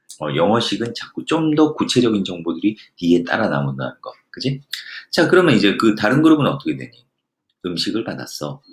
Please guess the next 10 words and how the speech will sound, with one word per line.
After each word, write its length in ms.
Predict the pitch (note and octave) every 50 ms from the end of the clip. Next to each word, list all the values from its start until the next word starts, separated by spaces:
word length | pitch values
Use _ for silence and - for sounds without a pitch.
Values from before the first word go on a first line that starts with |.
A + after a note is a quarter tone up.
| _ _ -
뭐가 440 | D#2 F2 F#2+ G#2+ A2 B2+ B2+ B2+ B2+
풍부한? 440 | - B2+ A2+ A2 A2 F#2 C#2+ - - _ _ _ _ _ _ _ _ _ _ -
이제 140 | - C#3 D3
말 260 | B2+ A2 A#2+ C#3+ C#3+
그대로 240 | C3+ C3+ B2+ C3 C#3+
뭐니? 480 | A#2+ F2 D#2+ F#2+ B2 B2 A2+ - - _ _ _ _ _ _ _ _ _ _ _ _ _ - - - - -
이 120 | G2+ F#2+
반대되는 800 | - - - F2 F#2 A2 B2+ C#3 D#3 E3+ E3 D3 C#3+ - - -
개념이 300 | - F#2+ E2+ F2 F2 D2
되겠지. 440 | C#2 B1+ - - - - A2 -